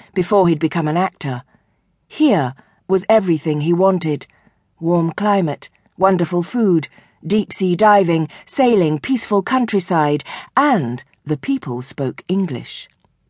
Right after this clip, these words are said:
"This must be the paradise written about in the Bible,"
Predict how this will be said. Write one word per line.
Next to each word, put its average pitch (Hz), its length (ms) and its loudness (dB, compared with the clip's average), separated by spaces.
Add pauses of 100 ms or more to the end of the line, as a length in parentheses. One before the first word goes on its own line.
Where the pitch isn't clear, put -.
(600)
"This 190 320 2
must 175 300 0
be 165 100 4
the 156 140 0
paradise 143 680 2
written 175 240 -2
about 143 320 0
in 175 120 0
the 190 100 2
Bible," 180 520 2